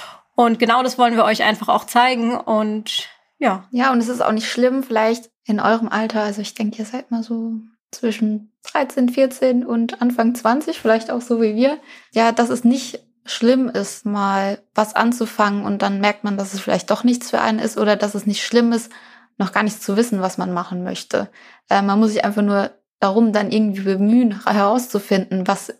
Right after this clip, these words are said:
Speaker 2: was liegt einem denn und, ähm, was macht einen glücklich.
Speaker 1: Ja, genau. Da gebe ich dir voll recht. Und auch ganz wichtig, Scheitern gehört auch einfach immer dazu. Keiner
Speaker 2: Ja.
Speaker 1: ist perfekt, ich weiß.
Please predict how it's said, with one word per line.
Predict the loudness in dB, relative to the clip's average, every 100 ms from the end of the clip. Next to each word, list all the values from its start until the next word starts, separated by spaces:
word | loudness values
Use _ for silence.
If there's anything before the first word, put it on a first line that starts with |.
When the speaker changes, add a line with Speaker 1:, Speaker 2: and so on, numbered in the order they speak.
| -6
Speaker 2:
was | -4 2
liegt | 0 2 -2
einem | 0 0 0
denn | 0 0
und, | -2 -2 -2
ähm, | -2 -2 -2
was | 0
macht | 0 2
einen | 0 0
glücklich. | -2 -2 -4 -6 -6 -16 _ _ -2
Speaker 1:
Ja, | 2 2
genau. | 2 0 -2 -4 -10 -6
Da | -2
gebe | 0 -2
ich | -2
dir | 0
voll | 2 2
recht. | 0 -2
Und | -4 0
auch | 2 2
ganz | -2 0
wichtig, | -4 -2 -4 0
Scheitern | 0 2 0
gehört | 0 0 0
auch | 2 0
einfach | 0 -2 -4
immer | -2 0
dazu. | 0 -2 -4 -4 -4 -6
Keiner | 0 2 2
Speaker 2:
Ja. | 0
Speaker 1:
ist | -4
perfekt, | -6 -2 -2 -2
ich | -6
weiß. | -2 -2 -2